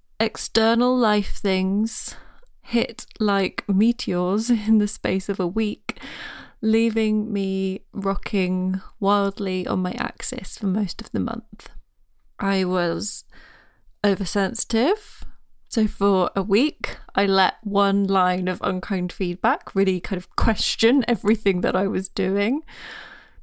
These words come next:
I was worrying, I was overthinking, I was questioning what was wrong with me, and generally was just a bit sad. And yet I kept working.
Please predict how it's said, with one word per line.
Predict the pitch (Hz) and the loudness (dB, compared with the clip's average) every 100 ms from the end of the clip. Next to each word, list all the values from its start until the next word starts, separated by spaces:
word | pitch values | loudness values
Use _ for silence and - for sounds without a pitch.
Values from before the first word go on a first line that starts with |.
| - - - | -20 -8 -2
I | |
was | 196 180 | -2 -2
worrying, | 220 247 247 247 240 226 226 226 233 - - - | 0 2 4 4 4 2 2 0 -4 -12 -20 -12
I | - | -8
was | - | -6
overthinking, | - - - 247 247 - 226 214 208 214 208 - | -6 -6 0 2 2 2 0 2 2 2 0 -4
I | 196 | -4
was | 180 | -6
questioning | - - 226 - 226 214 214 208 208 196 | -2 2 2 2 0 2 2 2 2 0
what | - | -2
was | 180 185 190 | -6 -4 2
wrong | 208 240 | 4 4
with | 233 233 220 | 2 0 0
me, | 220 208 202 196 - | 0 0 -2 -4 -4
and | 190 185 185 | -4 -4 -2
generally | 254 330 320 285 269 254 247 - - - - - - - _ _ _ | -2 -2 -2 2 2 2 0 -4 -16 -20 -20 -20 -20 -20 _ _ _
was | - 262 277 285 262 - - _ - - | -2 2 2 2 0 -2 -8 _ -16 -6
just | 233 - | -4 -4
a | 214 | -4
bit | - - | -4 -4
sad. | - 247 262 302 - - - 214 - - _ _ _ _ _ _ _ _ _ _ - _ _ _ - | -4 -2 -2 -2 -4 -6 -10 -10 -12 -16 _ _ _ _ _ _ _ _ _ _ -20 _ _ _ 0
And | 233 | 2
yet | 226 220 | 2 0
I | 220 | -6
kept | - - | -4 -4
working. | 214 240 269 262 - 233 190 | 0 0 0 -4 -8 -6 -6